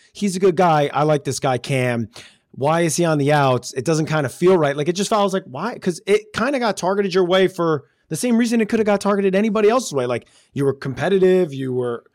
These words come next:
like, a competition threat. I'm like, there was a bunch of people in there. It's like, Cam is the one that's on the outs right now. So I feel like as a viewer, everybody was just rooting for you, man. Like, I, I felt it. I was like,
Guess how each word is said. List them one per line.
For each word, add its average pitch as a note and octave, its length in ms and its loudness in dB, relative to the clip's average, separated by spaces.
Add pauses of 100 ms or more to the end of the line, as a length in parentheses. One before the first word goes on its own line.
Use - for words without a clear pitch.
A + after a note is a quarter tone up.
(120)
like, A#2 140 -10
a A#2+ 40 -10
competition E3+ 500 -2
threat. G3+ 140 -2
I'm F#3+ 60 0
like, F#3 160 -2
there F3 100 -4
was F3+ 100 -2
a E3 60 -6
bunch F3+ 200 -2
of - 60 -18
people A#2 260 -6
in A2 100 -8
there. A2+ 160 -2
It's G#2+ 100 -10
like, A2 160 -14
Cam C#3+ 300 -6
is C#3 200 -8 (360)
the - 80 -12
one C#3 140 0
that's C3 140 -4
on C3+ 120 -6
the A#2 120 -6
outs D#3 240 -2
right E3+ 140 -4
now. E3 140 -2
So D3+ 140 -2
I C3+ 40 0
feel C4+ 220 -8
like G#3+ 240 -2 (240)
as D#3+ 180 -2
a D#3+ 60 2
viewer, F#3+ 380 4
everybody A3 380 -4
was G3+ 100 -4
just D3+ 180 -6
rooting D3 300 -2
for A2+ 220 -8
you, G2+ 100 -6
man. G#2+ 300 -6
Like, A2+ 220 -8
I, G3 300 0
I F#3+ 120 -2
felt D3 260 -4
it. D3+ 60 -4
I D#3+ 80 0
was E3 100 -4
like, D#3 160 -4